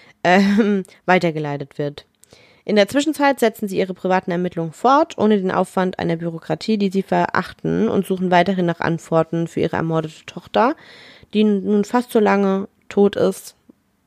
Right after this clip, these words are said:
wie sie am Leben war. Leider ist Bea Mota kein Name, den viele Menschen auf der Nordhalbkugel kennen.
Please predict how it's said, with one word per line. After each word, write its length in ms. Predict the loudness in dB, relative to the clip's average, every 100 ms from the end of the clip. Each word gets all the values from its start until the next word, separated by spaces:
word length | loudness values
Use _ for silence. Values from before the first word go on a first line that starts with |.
| _ _ _ -8
wie 140 | -4
sie 140 | -2
am 120 | -2 -2
Leben 360 | -2 -6 -8
war. 260 | -10 -10 -14 _ _ _ _ _ _ _ _ _ _ _ _ _ _ _ -2
Leider 340 | 2 6 4
ist 160 | 4 2
Bea 200 | 4 4
Mota 340 | 4 2 0
kein 260 | 0 0 2
Name, 280 | 4 2 0
den 120 | -4
viele 280 | -4 0 2
Menschen 340 | 2 0 -4
auf 120 | -6
der 160 | -4 -4
Nordhalbkugel 1080 | -2 -2 -2 -4 -4 -6 -8 -4 -2 -2 -4
kennen. 500 | -8 -4 0 2